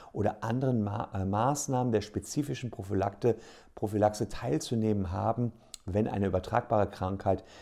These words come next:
mit klinisch schweren Verlaufsformen auftritt und ihrer epidemischen Verbreitung zu rechnen ist. Also hier haben wir Paragraph zwanzig Absatz sechs und für bedrohte Teile,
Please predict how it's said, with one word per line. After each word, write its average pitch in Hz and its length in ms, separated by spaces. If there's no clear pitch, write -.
mit - 220
klinisch 151 500
schweren 113 440
Verlaufsformen 101 720
auftritt - 500
und 110 140
ihrer - 320
epidemischen 117 680
Verbreitung 101 460
zu 104 140
rechnen - 420
ist. - 380
Also 131 360
hier 160 480
haben 208 360
wir 202 120
Paragraph 147 320
zwanzig 151 340
Absatz 123 320
sechs 160 180
und - 100
für - 140
bedrohte 123 640
Teile, - 520